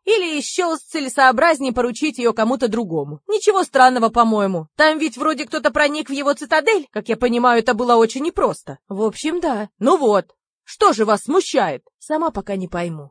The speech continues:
честно призналась я. Что вы еще ему про меня рассказали? Больше ничего. А, нет, когда он спросил... Это уже по телефону, не преувеличил ли я ваш профессионализм, я вспомнил, как лихо вы тогда штурм организовали, и еще помянул ваши аналитические способности.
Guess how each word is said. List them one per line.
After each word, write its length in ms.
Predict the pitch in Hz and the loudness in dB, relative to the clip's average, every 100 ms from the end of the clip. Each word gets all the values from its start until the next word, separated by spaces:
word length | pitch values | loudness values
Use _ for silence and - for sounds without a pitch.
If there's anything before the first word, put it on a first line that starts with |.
| _ | _
честно 320 | - 170 160 156 | -10 -8 -8 -10
призналась 500 | 165 170 160 156 175 | -8 -6 -6 -6 -10
я. 160 | 147 _ _ _ _ | -12 _ _ _ _
Что 300 | - - 370 | -20 0 2
вы 140 | 359 320 | 2 -2
еще 340 | 294 - 302 | -4 -6 -2
ему 240 | 254 208 190 | -2 -2 -4
про 160 | 190 | -4
меня 260 | 202 202 165 | -4 -4 -4
рассказали? 680 | 185 - 240 220 170 139 - | -6 -6 -6 -4 -4 -6 -2
Больше 320 | 214 320 349 | 2 2 0
ничего. 540 | 349 - 311 240 214 - | -4 -4 -2 2 0 4
А, 200 | 285 254 | 4 4
нет, 300 | 262 233 - | 2 -2 -2
когда 380 | 226 220 247 285 | -2 2 4 4
он 80 | 269 | 4
спросил... 640 | - 277 269 302 285 226 _ _ | 0 0 0 -2 -2 -4 _ _
Это 220 | 247 262 | -4 -2
уже 140 | 240 262 | -2 0
по 120 | 262 | -2
телефону, 640 | 302 311 - 262 196 160 | -2 -4 2 2 2 -2
не 140 | 214 240 | -4 -4
преувеличил 640 | 226 262 277 285 226 254 | -2 -2 -2 -2 -2 -2
ли 100 | 240 | -2
я 200 | 240 254 | 2 4
ваш 200 | 233 226 | 4 0
профессионализм, 920 | 240 226 247 247 233 226 330 320 220 165 | -4 -6 -4 -2 0 2 0 0 -2 -2
я 220 | 226 240 | 0 0
вспомнил, 480 | - - 359 302 226 | 0 0 0 0 0
как 220 | 240 226 | -2 -2
лихо 240 | 285 - | -4 0
вы 100 | 240 | 0
тогда 300 | 233 226 240 | 0 2 2
штурм 500 | 226 - 349 359 254 - | 0 -2 0 0 -2 -2
организовали, 880 | 240 277 285 269 294 208 151 143 - | -2 0 0 2 2 2 -2 -8 -4
и 60 | |
еще 300 | 285 247 359 | -2 2 0
помянул 440 | 349 269 262 302 285 | 2 0 0 -2 2
ваши 240 | 269 262 | 0 0
аналитические 640 | 254 240 226 277 285 - 262 | -2 -2 -4 -6 -8 -8 -4
способности. 800 | 262 233 196 160 156 - 156 | -2 -2 -4 -6 -10 -10 -14